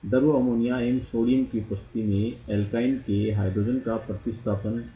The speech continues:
सोडियम से हो जाता है। उत्पाद को सोडियम एल्कानाइड या एसिटिलाइड कहते हैं। acetylene के दोनों hydrogen प्रतिस्थापित होकर के disodium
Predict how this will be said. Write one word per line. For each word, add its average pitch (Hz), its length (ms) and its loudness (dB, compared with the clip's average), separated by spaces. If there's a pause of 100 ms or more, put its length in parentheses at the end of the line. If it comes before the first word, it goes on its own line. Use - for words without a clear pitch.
(460)
सोडियम 123 320 2
से 117 220 0 (320)
हो 101 60 -4
जाता 95 360 -4
है। - 60 -16 (640)
उत्पाद 135 500 0
को 135 140 0
सोडियम 135 420 2 (340)
एल्कानाइड 117 520 0
या 131 160 0 (180)
एसिटिलाइड 113 600 0
कहते 95 300 0
हैं। 85 180 -4 (600)
acetylene 143 540 4
के 139 200 2
दोनों 127 360 2
hydrogen 110 460 0
प्रतिस्थापित 123 720 -4
होकर 107 280 -2
के 120 200 0 (460)
disodium 117 640 2